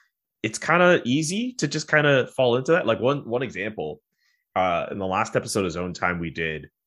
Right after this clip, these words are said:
on Yahoo Sports, by the way, great podcast. I think you should check it out too. We talked about the Battle of Alberta and how,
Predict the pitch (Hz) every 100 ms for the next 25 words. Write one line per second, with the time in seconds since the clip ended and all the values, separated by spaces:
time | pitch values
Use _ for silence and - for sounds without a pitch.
0 | - 90 90 90 87 - 87 82 - 80
1 | 78 78 107 - 87 82 85 - 92 92
2 | 87 - 87 - 73 - 90 73 - _
3 | 101 104 101 - 107 131 120 104 92 76
4 | - 90 92 87 76 90 107 107 98 90
5 | 80 90 95 82 62 64 _ _ _ -
6 | 92 85 87 92 95 90 85 85